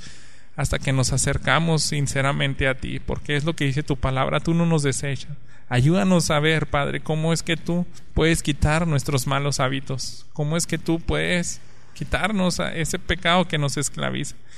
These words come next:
Y también aquel que no ha venido en, en fe y en arrepentimiento, muéstrale, Padre, dale esa hambre.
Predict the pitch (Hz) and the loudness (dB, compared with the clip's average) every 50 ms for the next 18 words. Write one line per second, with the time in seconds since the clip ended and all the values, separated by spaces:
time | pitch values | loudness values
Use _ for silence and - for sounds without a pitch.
0 | - - - - - - - 151 - 151 151 160 165 190 220 240 226 190 - 214 | -12 -12 -14 -14 -10 -8 -8 -2 2 2 2 4 4 4 4 4 2 0 0 0
1 | 208 208 196 - 208 202 196 196 196 196 190 180 180 180 190 202 196 185 165 156 | 0 0 0 0 2 4 4 4 4 6 6 6 6 4 4 4 4 2 2 2
2 | 156 156 - - 156 147 143 147 - 170 175 185 185 180 165 151 147 156 147 143 | 0 -2 -2 -2 -2 -2 0 0 0 2 2 4 4 4 4 4 2 2 2 2
3 | - 147 143 139 143 143 147 147 151 156 - - 175 160 156 151 151 165 165 - | 2 2 2 0 0 0 2 2 2 2 0 -2 -2 -2 0 0 0 0 0 0
4 | - 151 143 139 143 143 - 135 135 135 127 131 143 127 - - - - - - | -2 -2 -2 -2 -2 -2 -2 -2 -2 -2 -2 -4 -4 -4 -6 -10 -12 -12 -12 -12
5 | - - - - - - 139 143 165 180 185 180 175 175 - - 170 156 160 170 | -12 -14 -14 -10 -6 -2 -2 0 2 2 4 4 4 2 2 2 2 2 2 2
6 | 170 160 156 151 139 131 | 2 0 0 0 -2 -4